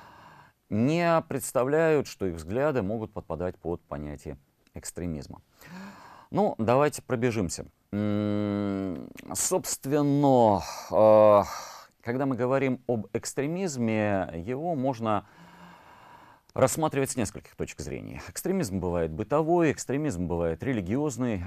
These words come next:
экстремизм бывает политический, экстремизм бывает, а, скажем так, националистический, экстремизм бывает, ам, в области искусства, экстремизм бывает, ну, практически любой. Ну,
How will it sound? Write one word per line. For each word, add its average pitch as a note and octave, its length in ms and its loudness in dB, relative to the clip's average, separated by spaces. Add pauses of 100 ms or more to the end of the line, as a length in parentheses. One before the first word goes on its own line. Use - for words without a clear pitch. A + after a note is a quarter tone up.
экстремизм C3 580 -6
бывает F2 380 0 (140)
политический, B2+ 1120 -4
экстремизм C3 760 -6
бывает, G2+ 640 2 (260)
а, F#2 400 0
скажем F#2+ 360 -8
так, F2 460 -4
националистический, E2+ 1040 -8
экстремизм A2+ 480 -6
бывает, G#2+ 440 4 (920)
ам, F2+ 1400 4
в F2+ 120 -2
области F#2+ 420 -2
искусства, G#2+ 1200 6
экстремизм B2 640 -4
бывает, A2 480 2 (420)
ну, C#3 100 -8
практически - 460 -12
любой. F2 340 -6 (1000)
Ну, C3 240 -2